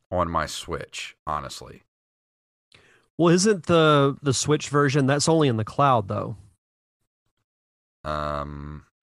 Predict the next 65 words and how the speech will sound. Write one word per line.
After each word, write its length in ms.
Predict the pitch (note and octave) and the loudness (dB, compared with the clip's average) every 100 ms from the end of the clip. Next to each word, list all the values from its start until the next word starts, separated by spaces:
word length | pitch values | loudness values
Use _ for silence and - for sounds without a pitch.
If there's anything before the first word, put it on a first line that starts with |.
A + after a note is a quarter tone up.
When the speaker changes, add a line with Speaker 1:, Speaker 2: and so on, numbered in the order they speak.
| D#2 | -10
Speaker 1:
what 80 | F2 | -8
do 60 | |
you 60 | E2+ | -6
mean? 140 | E2+ | -2
Speaker 2:
I, 140 | C#3+ D3 C#2+ - _ _ _ _ _ _ - - | -2 -2 -10 -20 _ _ _ _ _ _ -20 -8
so, 160 | - F3+ | 2 4
like, 220 | D#3+ - | 4 2
you, 140 | F3+ | 0
I 100 | E3+ | 2
think 180 | G3 F#3 | 2 2
you 80 | F3 | 4
have 180 | E3+ D3 | 2 2
to 120 | D#3+ | 0
be 160 | C3 C#3 | 0 0
connected 380 | C3+ C#3 B2+ | 0 0 -2
to 80 | A2+ | -4
the 160 | A#2 A#2 | -4 -2
internet 360 | B2 A#2+ A2 - | 0 0 -2 -6
to 60 | |
play 240 | - A2 G#2+ | -6 -6 -4
it. 140 | - _ _ _ _ | -8 _ _ _ _
Speaker 1:
Really? 560 | C2+ E2 G#2+ D#2+ B1 A#1+ | -8 -4 -4 -4 -8 -12
I 80 | C2+ | -8
didn't 280 | F2+ F2+ D#2+ | -8 -8 -8
know 200 | E2 E2+ | -6 -6
that. 260 | D2 A#1+ - - | -6 -10 -14 -8
Speaker 2:
We, 340 | D3+ D3+ E3 | 0 2 4
we 160 | D#3+ E3 | 4 2
talked 300 | D#3+ F#3+ - | 4 2 2
about 240 | D#3 D3 | 2 4
it 220 | C3+ B2 - | 4 2 -2
a 60 | |
few 200 | A2 C3+ | -2 0
weeks 240 | A#2 A#2 B2+ | 0 -2 -2
ago. 120 | B2 | 2
I 100 | B2+ | 2
wanna 260 | C#3+ G3 | 4 4
say 240 | F3 E3 D3 | 4 4 4
it's 220 | C3 A#2+ | 2 0
in 100 | B2+ | -2
the 80 | G#2+ | -2
cloud. 420 | - G#2+ B1 B1 _ - - | -4 -4 -4 -8 _ -20 -6
I, 140 | - D3+ | 2 4
I'll 240 | D#3+ F3+ | 6 4
look 200 | E3+ D#3+ | 4 2
it 80 | C#3+ | 2
up 240 | B2 A#2 _ | 2 0 _
real 120 | B2 | -6
quick 360 | A2+ - A#2 - | -6 -4 -6 -6
to, 340 | - A2 G2+ G#2+ _ _ | -6 -4 -4 -8 _ _
to 100 | B2 | -12
confirm, 440 | A2+ G2+ A#2+ A2+ | -10 -6 -4 0
but 80 | C3 | 2
I, 120 | E3 | 4
I 20 | D#3 | 4
believe 200 | F#3+ A3+ | 4 2
it's 120 | D#3+ | 0
available 400 | C#3+ D3+ D3+ C#3 | 2 2 4 2
for 160 | C#3 | -2
the 80 | A#2 | -6
P 180 | - C3 | -4 -4
S 160 | A2 - | -4 -4
four 240 | B2 A2 | -2 -2
as 140 | G2 | -2
well. 320 | G#2 G#2 A2+ | -4 -4 -4